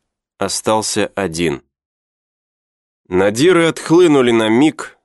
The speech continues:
глядя на покрытого кровью альбиноса. Почти вся эта кровь была его. Плащ висел клочьями,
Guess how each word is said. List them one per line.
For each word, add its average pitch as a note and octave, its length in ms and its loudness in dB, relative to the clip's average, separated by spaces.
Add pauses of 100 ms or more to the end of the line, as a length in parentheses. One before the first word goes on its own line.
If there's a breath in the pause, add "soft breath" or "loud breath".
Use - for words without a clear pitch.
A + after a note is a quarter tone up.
глядя C3 420 0
на C3 140 0
покрытого C3 560 0
кровью A#2 520 0
альбиноса. G#2+ 800 -2 (760)
Почти G2+ 380 -4
вся - 260 -2
эта A#2 320 -2
кровь B2 340 -2
была G#2+ 320 0
его. G2 560 -2 (960)
Плащ G#2 380 -2
висел G2 400 -4
клочьями, A2 720 -2